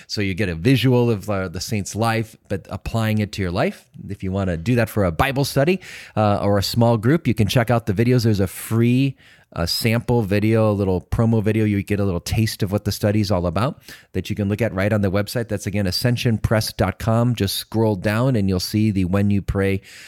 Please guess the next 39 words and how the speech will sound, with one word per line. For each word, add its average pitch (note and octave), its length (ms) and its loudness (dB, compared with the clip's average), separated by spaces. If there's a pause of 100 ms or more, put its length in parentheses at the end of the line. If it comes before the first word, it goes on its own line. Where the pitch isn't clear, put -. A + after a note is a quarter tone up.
(180)
uh, F2+ 80 0
study F#2+ 340 0
resources F2+ 580 -2
there F2 240 -6
on F2 160 -6
the E2+ 60 -4
homepage. A#2 540 -2 (200)
And D3+ 120 2
you D3 40 4
can C3+ 120 2
also A#2 200 2
find F2+ 520 -2
the F#2 120 -4
book G2+ 340 -4
there E2+ 440 -4 (100)
as E2+ 220 -6
well. E2 420 -6
And - 80 -6
I'll D3 80 0
let D3+ 200 0
you C#3 40 4
know A2+ 140 4
when F2+ 180 2
it's F#2+ 120 -2
available E2+ 320 -2
on D#2+ 100 -2
Amazon, D#2+ 340 -4
but E2+ 80 -4
right G2+ 140 -2
now G2+ 200 -4
you G2 140 -6
can E2 120 -6
get E2+ 180 -6
it - 140 -8
at D2+ 120 -12
ascension B2+ 380 -4
press G2 320 -4 (280)
dot D#2+ 200 -8
com. D#2+ 320 -10